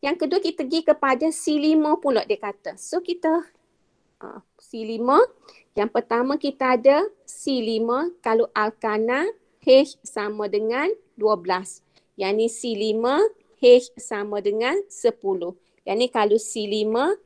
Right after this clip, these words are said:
H sama dengan lapan. Ni nama dia apa dia? Nama dia pentina. Hak ni nama dia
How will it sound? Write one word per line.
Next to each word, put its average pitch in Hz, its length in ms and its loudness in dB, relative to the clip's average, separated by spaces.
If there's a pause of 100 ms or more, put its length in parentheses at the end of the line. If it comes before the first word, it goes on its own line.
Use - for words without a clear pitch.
(140)
H 233 400 6
sama 202 320 -4
dengan 220 480 -2 (160)
lapan. 185 480 -8 (400)
Ni 240 160 0
nama 208 320 0
dia 214 240 4
apa 226 320 -2
dia? 262 160 4 (320)
Nama 202 320 -4
dia 226 240 4 (1500)
pentina. 226 1800 -2 (560)
Hak 208 80 -2
ni 226 160 0
nama 214 320 0
dia 233 320 4